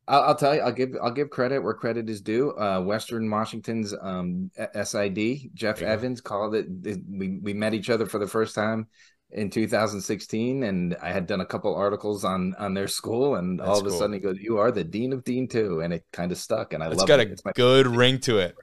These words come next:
Speaker 2: I like that,
Speaker 1: Yeah.
Speaker 2: man. I like that a lot. Um, but, I mean, you and I were just chatting before I hit record. Holy D two football. Like, have we been spoiled this year? I feel like we've been spoiled this year a lot.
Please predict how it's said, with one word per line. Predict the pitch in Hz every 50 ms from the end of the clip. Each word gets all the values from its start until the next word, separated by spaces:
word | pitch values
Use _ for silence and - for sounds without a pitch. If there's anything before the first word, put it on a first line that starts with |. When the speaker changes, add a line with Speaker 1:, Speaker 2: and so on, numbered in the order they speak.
| -
Speaker 2:
I | - 104 113
like | 120 127 131 120 -
that, | - 98 90
Speaker 1:
Yeah. | 85 87
Speaker 2:
man. | 87 87 90 98 107 120 - -
I | 98
like | 98 107 107 101 -
that | 101 90
a | 87
lot. | 85 92 98 92 85 85 80 - -
Um, | 101 104 101 95 92 87 87 85 - _ _ _ _ _ _ _ _ _
but, | - 113 104 92 - -
I | -
mean, | 101 104 107
you | 120 123
and | 120 117
I | 113
were | 110
just | 104 104 - -
chatting | 120 117 107 104
before | 101 98 - 110 107
I | 104
hit | 107 73
record. | 95 - - 120 110 101 92 85 98 - _ _ _
Holy | - - - 135 127 135 135 139 156 151
D | 131 117 - 120 117 117
two | - - 127 120 107
football. | - - 113 104 92 - 90 76 80 80 - _ _ _ _ -
Like, | 113 107
have | 117 120 120
we | 180 185
been | 190 185 214 202 202 185
spoiled | - - - 196 190 190 196 185
this | 196 202 -
year? | 208 185
I | 160
feel | - 175
like | 175 170
we've | 160
been | 147 147 143
spoiled | - - 139 139 120 107 98 85 82
this | 98 92 - 95
year | 90 78 60 - _ _ -
a | 104
lot. | 104 101 90 76 -